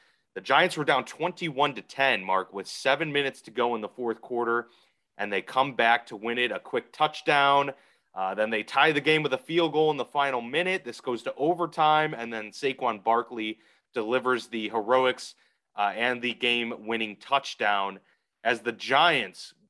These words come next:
get a much-needed win on the road. We, we, they, you know, a lot of people talking about how the first game back in the Superdome in front of fans in nearly two years because no fans last year due to covid.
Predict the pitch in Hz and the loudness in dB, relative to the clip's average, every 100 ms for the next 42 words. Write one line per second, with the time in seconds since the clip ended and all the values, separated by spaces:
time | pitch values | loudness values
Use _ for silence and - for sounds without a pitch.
0 | - 117 113 110 113 - 117 110 98 101 | -4 0 0 0 -4 -4 -6 -6 -6 -6
1 | 107 104 - 139 165 151 147 170 170 165 | -6 -6 -2 0 0 2 6 8 8 6
2 | 165 131 135 131 120 127 117 _ 127 120 | 2 -4 -6 -8 -10 -12 -12 _ -8 -6
3 | 113 123 131 143 127 - 131 131 131 120 | 0 2 2 -2 -6 2 2 2 0 2
4 | 113 120 120 117 - _ _ _ 110 - | 2 4 2 2 -4 _ _ _ -6 4
5 | 151 147 - 139 139 143 139 - _ _ | 4 4 0 2 2 0 -2 -12 _ _
6 | _ 135 139 147 143 120 - 151 139 135 | _ 4 4 4 -2 -8 -8 -8 -2 4
7 | 135 131 110 139 107 - 131 139 156 131 | 4 2 0 -2 -2 -2 0 2 -2 -4
8 | 117 123 113 - - 151 110 135 175 127 | -4 -2 -4 -8 -12 -10 -4 0 0 -2
9 | 117 117 110 117 117 120 117 113 113 113 | -8 -8 -2 -2 0 0 -2 -2 -4 -4
10 | - 113 113 110 92 - 127 139 143 143 | -6 -10 -8 -10 -12 0 2 4 2 0